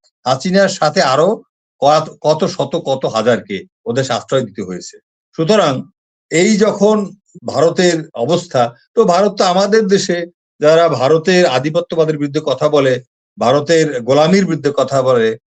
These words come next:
যা হাসিনার বিরুদ্ধে কথা বলে, হাসিনার স্বৈরাচারের বিরুদ্ধে কথা বলে, তাদেরকে তো ভারত পছন্দ করবে না। তাদেরকে গলা, তাদেরকে কণ্ঠ বন্ধ করার জন্য ভারত যা ইচ্ছা তাই করবে।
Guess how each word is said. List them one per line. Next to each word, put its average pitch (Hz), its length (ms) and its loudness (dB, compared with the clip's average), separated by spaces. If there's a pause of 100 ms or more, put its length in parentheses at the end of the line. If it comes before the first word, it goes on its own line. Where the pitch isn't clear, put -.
(340)
যা 120 200 2 (500)
হাসিনার 175 360 -2
বিরুদ্ধে 165 260 -4
কথা 143 220 0
বলে, 135 160 -2 (500)
হাসিনার 151 320 -2
স্বৈরাচারের 170 500 0
বিরুদ্ধে 147 280 -4
কথা 131 200 0
বলে, 104 240 -2 (340)
তাদেরকে 185 500 0
তো 190 140 -4
ভারত 156 300 -2
পছন্দ 196 320 -6
করবে 214 240 -4
না। 202 140 -4
তাদেরকে 180 400 -4
গলা, 160 440 2 (340)
তাদেরকে 170 480 0
কণ্ঠ 185 280 2
বন্ধ 175 300 0
করার 185 280 0
জন্য 185 220 -2
ভারত 156 320 0
যা 160 80 4
ইচ্ছা 165 240 -2
তাই 123 220 0
করবে। 95 260 -6